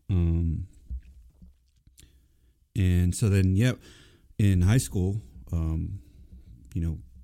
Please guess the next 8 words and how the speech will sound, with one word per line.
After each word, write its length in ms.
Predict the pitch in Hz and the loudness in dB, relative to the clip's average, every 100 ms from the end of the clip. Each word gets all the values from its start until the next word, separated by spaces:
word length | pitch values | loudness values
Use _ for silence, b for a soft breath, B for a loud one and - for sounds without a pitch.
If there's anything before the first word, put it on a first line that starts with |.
| b b b b b - | b b b b b -6
right 140 | 101 92 | -4 -2
before 280 | 95 101 | -4 -2
I 40 | 85 | -2
joined 260 | 80 90 | -2 -2
the 40 | 78 | -2
military, 640 | 85 107 - 82 85 80 B B B B | -4 -4 -6 -6 -6 -8 B B B B
I 180 | 87 80 | -8 -6
was, 680 | 78 78 82 82 76 - | -6 -8 -6 -8 -10 -14